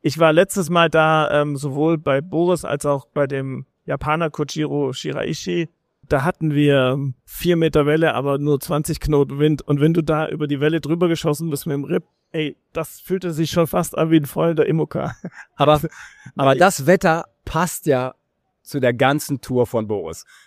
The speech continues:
Speaker 2: Ja,
Speaker 1: Ja.
Speaker 2: von vorne bis hinten lief das einfach nicht. Ich möchte aber trotzdem zum Schluss unbedingt sagen, was er leistet, ist unfassbar. Wir sind umso größere Fans von ihm,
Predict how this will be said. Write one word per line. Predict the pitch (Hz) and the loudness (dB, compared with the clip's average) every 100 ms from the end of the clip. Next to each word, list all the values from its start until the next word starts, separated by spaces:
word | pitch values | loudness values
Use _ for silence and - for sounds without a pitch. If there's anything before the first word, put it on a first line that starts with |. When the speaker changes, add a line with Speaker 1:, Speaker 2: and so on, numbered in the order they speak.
| - | -4
Speaker 2:
Ja, | 123 | -2
Speaker 1:
Ja. | 143 | -2
Speaker 2:
von | - 135 120 | 0 0 2
vorne | 165 175 190 | 2 4 2
bis | 165 - | -2 0
hinten | 151 147 147 156 _ _ _ _ _ _ | -2 -2 -6 -8 _ _ _ _ _ _
lief | 120 190 | -4 -4
das | - 113 | -2 -6
einfach | 101 107 101 | -6 -8 -8
nicht. | 107 120 - - - - | -6 -6 -6 -18 -16 -8
Ich | 120 | 0
möchte | 165 214 220 | 2 4 4
aber | 185 175 | 4 2
trotzdem | - 190 - 185 | 4 2 4 0
zum | - 147 | 0 -4
Schluss | 147 123 | -2 -2
unbedingt | 143 135 127 | 0 -2 -2
sagen, | 127 113 98 85 _ _ _ _ _ - | -2 -4 -6 -12 _ _ _ _ _ -14
was | 101 143 165 | -4 -2 -2
er | 165 | -4
leistet, | 151 131 139 - 131 | -4 -4 -6 -8 -12
ist | 110 | -12
unfassbar. | - 151 165 - 135 - 143 127 139 _ _ _ | -8 -6 -6 -6 -10 -8 -8 -8 -10 _ _ _
Wir | 117 147 | -6 -2
sind | 143 165 160 - | 0 -2 -2 0
umso | 226 214 190 | 2 4 2
größere | 143 139 175 285 254 196 143 | 2 4 6 6 4 0 0
Fans | - 123 113 - | -2 -4 -4 -6
von | 117 | -6
ihm, | 104 127 196 | -4 -4 -6